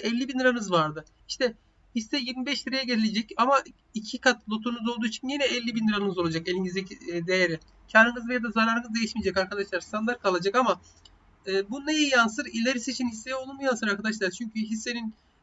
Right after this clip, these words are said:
e, rakamsal değeri düştüğü için, e, yeni yatırımcı geldiği zaman hisseyi daha cazip olacak arkadaşlar. Hissenin fiyatı küçülüyor ya. Yeni yatırımcılar için daha cazip olacak. Hisse elinizde iki kat olduğu için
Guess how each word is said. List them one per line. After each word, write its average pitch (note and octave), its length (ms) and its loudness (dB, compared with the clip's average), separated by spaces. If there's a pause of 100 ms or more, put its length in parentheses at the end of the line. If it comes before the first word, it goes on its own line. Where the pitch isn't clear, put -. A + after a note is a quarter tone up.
e, F#3 300 -2
rakamsal A3+ 560 2
değeri G3 320 2
düştüğü G3 260 -10
için, B3+ 380 -6 (1300)
e, E3+ 40 -6 (760)
yeni A3 220 2
yatırımcı B3 440 0
geldiği A#3+ 260 -2
zaman A#3+ 260 0
hisseyi A3 400 -8
daha A#3 320 4
cazip G#3 380 4
olacak E3+ 300 -4
arkadaşlar. F#3+ 420 -4
Hissenin G#3+ 420 -4
fiyatı G3+ 260 -4
küçülüyor C#4 360 -6
ya. E3+ 200 0 (300)
Yeni G#3+ 120 -2
yatırımcılar G#3+ 520 -2
için G#3 220 -6
daha G#3+ 220 4
cazip A#3 360 0
olacak. B3 340 -4 (420)
Hisse B3+ 380 -2
elinizde A#3+ 400 -2
iki A#3+ 180 -6
kat B3 200 0
olduğu B3 260 -4
için F3+ 320 -2